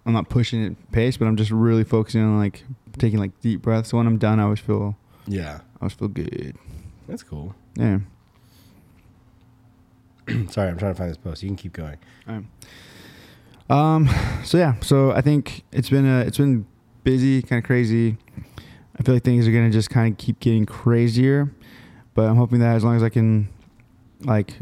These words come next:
Speaker 1: keep on walking, and, uh, I'm gonna start having to run here soon because the N B R show is coming up.
Speaker 2: Yeah, which, uh,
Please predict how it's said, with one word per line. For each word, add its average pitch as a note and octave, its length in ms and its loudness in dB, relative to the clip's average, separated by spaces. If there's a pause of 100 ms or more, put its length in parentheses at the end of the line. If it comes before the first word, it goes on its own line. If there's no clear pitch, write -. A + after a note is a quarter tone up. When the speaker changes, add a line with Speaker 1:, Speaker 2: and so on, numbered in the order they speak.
(200)
Speaker 1:
keep B2 180 0
on A#2 140 4
walking, A2 480 2
and, G#2 280 2
uh, G2+ 280 2 (1200)
I'm G#2+ 100 0
gonna A#2 160 2
start A#2+ 240 0
having A#2 240 2
to A2 140 2
run A2+ 300 2
here A2 180 4
soon G#2 420 0 (240)
because A2 220 -2
the G#2 80 -2
N A2 100 2
B A2 80 2
R A2 140 2
show G2+ 220 0
is G2+ 80 -2
coming G#2 240 0
up. G#2 160 2 (340)
Speaker 2:
Yeah, A2 840 0
which, G#2 340 -2
uh, G2+ 380 0